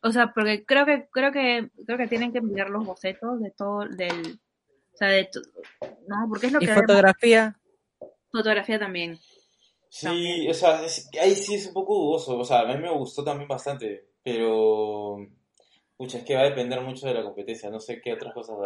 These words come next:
Speaker 3: hay, hay.
Speaker 2: Oye, pero de las películas que he visto este año y que se han estrenado hasta el momento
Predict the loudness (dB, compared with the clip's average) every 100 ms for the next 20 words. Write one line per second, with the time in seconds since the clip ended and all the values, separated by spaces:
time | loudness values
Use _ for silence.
0 | -2 -2 -2 -2 -4 -12 _ _ _ -8
1 | 0 2 2 2 0 -2 -8 -20 -16 -4
2 | -2 0 0 0 2 2 2 2 0 0
3 | -2 -2 2 4 4 2 -2 -2 -4 -6
4 | -4 -4 -2 0 -2 0 0 0 -2 -2
5 | -2 -2 -6 -6